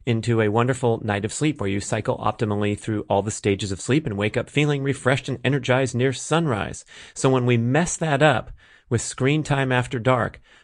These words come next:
all kinds of downstream effects mess us up. One of them is that we are basically living in perpetual summer mode because we have these long,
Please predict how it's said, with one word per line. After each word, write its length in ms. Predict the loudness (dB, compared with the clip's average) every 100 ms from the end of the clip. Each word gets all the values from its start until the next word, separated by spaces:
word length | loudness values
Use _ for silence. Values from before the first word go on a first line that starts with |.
| 0
all 280 | 2 2 0
kinds 320 | 0 0 0
of 120 | -2
downstream 720 | 0 2 0 -2 -2 0 -2 -6 _ -8
effects 640 | -6 0 2 2 -2 -14 -18 _ _ _ _ _
mess 360 | -2 0 0 0
us 160 | 0
up. 240 | 0 0 -6 -20 _ _ _ _ _ _ _
One 200 | 0 0
of 80 | 2
them 180 | 0 0
is 360 | -2 -4 -4
that 260 | -2 -2 0
we 400 | 0 0 -2 -6 _ _ -4
are 200 | -2 -2
basically 640 | 0 0 0 -2 0 0
living 400 | 0 0 0 -2
in 260 | -4 -4 -4
perpetual 800 | -4 -2 0 0 2 2 0 -4
summer 580 | -6 -2 0 0 -2 -4
mode 420 | 0 2 2 0
because 300 | -4 -4 -2
we 120 | -2 -2
have 180 | -2
these 260 | 0 -4 -4
long, 460 | 0 2 2 0